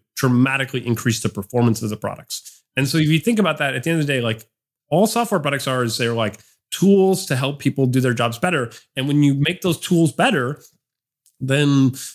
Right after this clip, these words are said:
people can basically get better outcomes and they become more efficient and the world becomes a better place.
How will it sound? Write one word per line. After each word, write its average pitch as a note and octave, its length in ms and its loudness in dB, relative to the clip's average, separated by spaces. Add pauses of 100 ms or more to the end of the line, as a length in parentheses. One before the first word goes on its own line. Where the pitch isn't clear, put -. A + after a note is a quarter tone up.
(140)
people E3+ 260 2
can D3+ 260 0
basically C#3+ 600 -2 (460)
get D3+ 180 -2
better E3 220 0
outcomes C#3 540 0
and C3 340 2
they C3+ 80 2
become D3 240 0
more D#3+ 160 2
efficient B2 480 0
and A#2+ 180 4
the A#2+ 40 4
world C#3 200 2
becomes C#3 220 0
a B2+ 40 2
better B2+ 180 -2
place. - 560 -6